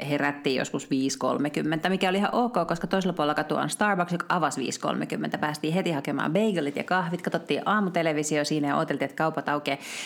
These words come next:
Niin aamutelevisio oli aivan silleen sekaisin koko ajan, koska nyt,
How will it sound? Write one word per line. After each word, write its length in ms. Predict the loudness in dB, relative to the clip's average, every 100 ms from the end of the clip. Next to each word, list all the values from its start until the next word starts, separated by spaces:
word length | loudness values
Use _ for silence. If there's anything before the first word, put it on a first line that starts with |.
| -6
Niin 100 | -4 2
aamutelevisio 760 | 4 4 2 2 2 0 0
oli 80 | 0 2
aivan 400 | 2 4 2 0
silleen 360 | -2 -2 0
sekaisin 580 | 0 0 2 0 -2 -6
koko 220 | -6 -4
ajan, 180 | -2 -2
koska 280 | -4 -8 -8
nyt, 180 | -8